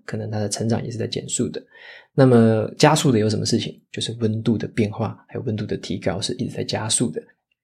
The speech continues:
那么最后总结一下这本书哦，大减速，里面那些图表很生动，很有趣。呃，不过它的书本本身呢，文字的部分，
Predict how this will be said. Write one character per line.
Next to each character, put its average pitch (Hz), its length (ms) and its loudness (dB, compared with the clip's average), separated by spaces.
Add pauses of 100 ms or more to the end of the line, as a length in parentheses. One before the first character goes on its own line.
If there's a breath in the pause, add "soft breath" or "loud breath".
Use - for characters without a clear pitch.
(320)
那 156 80 4
么 123 340 6
最 170 160 6
后 165 100 6
总 110 200 2
结 104 180 0
一 - 20 2
下 120 140 4
这 123 80 2
本 110 180 -2
书 - 280 0
哦， 104 180 2
大 110 160 4
减 - 300 -6
速， - 260 -2 (440 loud breath)
里 117 120 6
面 190 140 8
那 185 40 4
些 175 140 2
图 120 220 -4
表 117 180 2
很 101 180 -6
生 117 240 2
动， 113 160 0
很 117 80 -6
有 104 160 -4
趣。 - 360 -4 (320 loud breath)
呃， 113 160 -2
不 131 80 -2
过 185 100 8
它 180 120 4
的 147 100 6
书 156 260 2
本 113 280 4
本 90 180 -2
身 131 260 4
呢， 104 200 2
文 113 200 4
字 160 160 2
的 135 80 4
部 131 200 2
分， 113 240 0